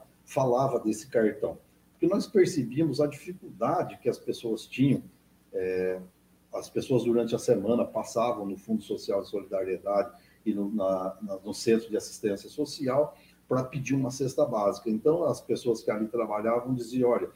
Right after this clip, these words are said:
o caminhão da cesta básica vai chegar no dia quinze." Para amanhecer naquele dia quinze, a fila se formava que dava volta no quarteirão.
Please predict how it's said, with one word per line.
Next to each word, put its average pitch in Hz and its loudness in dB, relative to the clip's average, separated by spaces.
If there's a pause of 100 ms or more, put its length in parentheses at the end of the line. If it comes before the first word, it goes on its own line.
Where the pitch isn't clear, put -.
(240)
o - -8
caminhão 135 4
da 131 -2
cesta 139 2
básica 143 2
vai 143 4
chegar 131 4
no 135 0
dia 151 0
quinze." 143 4 (1040)
Para 175 4
amanhecer 190 6
naquele 123 2
dia 107 2
quinze, 127 2 (320)
a - -4
fila 151 4
se 143 -2
formava 139 4
que 135 -8
dava 139 2
volta 131 4
no 135 0
quarteirão. 131 2